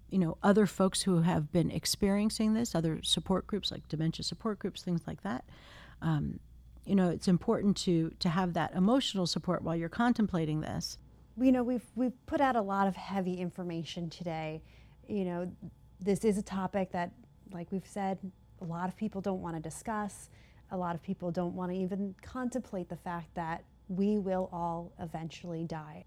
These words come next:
Speaker 2: We wanna make sure that our, our listeners here today just understand that, you know, being prepared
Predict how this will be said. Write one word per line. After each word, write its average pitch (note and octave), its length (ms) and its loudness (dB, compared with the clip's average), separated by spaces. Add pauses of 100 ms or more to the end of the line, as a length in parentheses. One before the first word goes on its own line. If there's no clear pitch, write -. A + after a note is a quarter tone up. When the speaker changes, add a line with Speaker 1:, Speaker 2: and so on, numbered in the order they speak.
(120)
Speaker 2:
We A3+ 200 8
wanna C4+ 280 6
make C4 140 4
sure A3 240 -4
that F#3+ 120 -2
our, F#3 200 0
our G3 180 -4 (400)
listeners G3 520 -2
here F3+ 160 -6
today F3 480 -2 (140)
just - 320 -12 (100)
understand G3+ 800 -2
that, E3 320 -6 (180)
you G3+ 140 -6
know, F3 180 -8 (300)
being C#4+ 240 0
prepared G3 580 -2